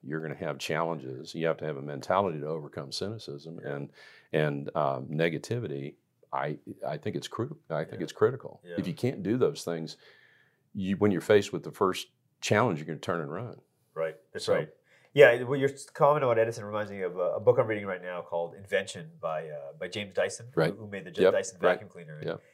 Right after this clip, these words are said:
Speaker 2: he ha-, he made five thousand prototypes to get to that one
Speaker 1: Yep.
Speaker 2: vacuum cleaner.
Speaker 1: I could see it.
Speaker 2: And everyone thought he was crazy for caring so much about suction.
Speaker 1: Yeah.
Speaker 2: <laughs> But,
Speaker 1: You're right.
Speaker 2: but, you know, he did, and, and, uh,
Speaker 1: <laughs> And he's,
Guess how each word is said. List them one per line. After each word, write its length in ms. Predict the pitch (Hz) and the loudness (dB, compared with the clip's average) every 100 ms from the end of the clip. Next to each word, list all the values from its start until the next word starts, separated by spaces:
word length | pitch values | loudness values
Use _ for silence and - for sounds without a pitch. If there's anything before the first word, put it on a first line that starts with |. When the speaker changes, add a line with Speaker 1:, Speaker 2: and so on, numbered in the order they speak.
| _ _ | _ _
Speaker 2:
he 200 | 123 113 | -6 0
ha-, 180 | 110 - | 0 0
he 80 | 113 | -4
made 200 | 110 - | -8 4
five 240 | 113 110 | 4 6
thousand 280 | 110 98 90 | 2 0 0
prototypes 560 | 117 110 - 69 - - | 0 0 -6 -8 -10 -14
to 120 | 92 | -6
get 260 | 87 98 - | 0 0 -2
to 80 | |
that 220 | 87 80 95 | -8 -8 -8
one 260 | 90 87 | -10 4
Speaker 1:
Yep. 160 | 90 - - | 4 4 -2
Speaker 2:
vacuum 320 | - 85 - 87 | 0 0 -4 -18
cleaner. 240 | 82 69 - | -16 -12 0
Speaker 1:
I 80 | 87 | 2
could 140 | 78 | 2
see 100 | - | -6
it. 220 | 95 85 _ | -6 -6 _
Speaker 2:
And 120 | 117 | 4
everyone 360 | 131 175 170 143 | 6 6 2 0
thought 220 | 139 127 | 0 0
he 80 | 131 | -2
was 140 | 104 | -8
crazy 460 | - 107 117 104 92 | -2 0 0 -4 -12
for 280 | - 92 87 | -6 -4 -4
caring 380 | - 120 107 95 | -4 -4 -4 -6
so 240 | - 127 | -2 0
much 220 | 113 110 | 0 -4
about 240 | 95 87 - | -4 -6 -2
suction. 400 | 107 - 82 - - | -2 -2 -12 -10 8
Speaker 1:
Yeah. 200 | 98 - - | 8 8 0
Speaker 2:
<laughs> 120 | - | 12
But, 240 | - - | 12 12
Speaker 1:
You're 140 | 175 147 | 12 12
right. 120 | 120 | 10
Speaker 2:
but, 200 | 190 165 | 4 4
you 80 | 170 | 6
know, 140 | 170 | 8
he 140 | 156 | 8
did, 300 | 147 170 156 107 | 8 6 6 4
and, 160 | 113 - | -2 -2
and, 300 | 110 107 107 | -2 -4 2
uh, 200 | 98 92 | 4 6
Speaker 1:
<laughs> 20 | |
And 100 | 95 | 6
he's, 260 | 90 - | 4 0